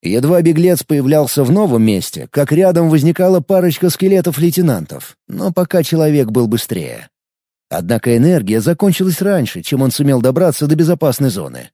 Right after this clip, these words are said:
Тогда Алекс побежал на своих двоих, но сразу почувствовал, как в него, словно присоски, цепляются кляксы врагов и начинают тянуть энергию.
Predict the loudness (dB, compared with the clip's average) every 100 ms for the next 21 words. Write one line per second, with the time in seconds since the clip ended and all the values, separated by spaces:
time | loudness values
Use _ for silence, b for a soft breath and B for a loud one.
0 | _ _ _ -8 -6 0 2 2 2 2
1 | 2 0 -2 0 2 2 2 0 0 -2
2 | 0 0 -2 -6 -16 _ _ _ _ -6
3 | -2 -2 -2 -2 -2 0 0 -2 -2 -2
4 | 0 -2 2 0 2 2 4 2 0 0
5 | 0 2 0 0 -2 0 -2 0 -2 -2
6 | -2 0 0 0 -2 0 0 0 -2 0
7 | -2 -4 -12 -14 _ _ -6 0 0 2
8 | 2 2 2 2 0 2 0 -2 -8 -16